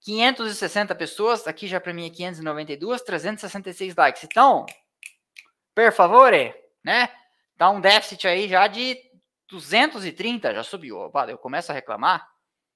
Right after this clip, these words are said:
já vai, já acelera. Vamos lá, vamos lá. Eu não vou, não vou avançar no assunto enquanto a gente não chegar em quatrocentos e cinquenta likes. Estamos com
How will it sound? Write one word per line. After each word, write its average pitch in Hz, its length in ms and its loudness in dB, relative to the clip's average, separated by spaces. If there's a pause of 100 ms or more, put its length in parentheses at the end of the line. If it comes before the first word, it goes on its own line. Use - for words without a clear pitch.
(200)
já 135 220 0
vai, 135 320 2
já 143 100 2
acelera. 139 460 -2
Vamos 165 200 -2
lá, 170 160 6
vamos 170 240 -2
lá. 131 200 2
Eu 143 200 -10
não 170 140 -10
vou, 196 300 -4
não 185 160 -10
vou 202 100 2
avançar 202 380 0
no 190 80 -2
assunto 190 280 -8
enquanto 208 220 -10
a 214 40 -10
gente 214 100 -14
não 208 80 -12
chegar 185 180 -4
em 180 80 -6
quatrocentos 180 460 -6
e - 20 -14
cinquenta 180 260 -6
likes. 127 360 -2
Estamos 165 400 -14
com 165 200 -12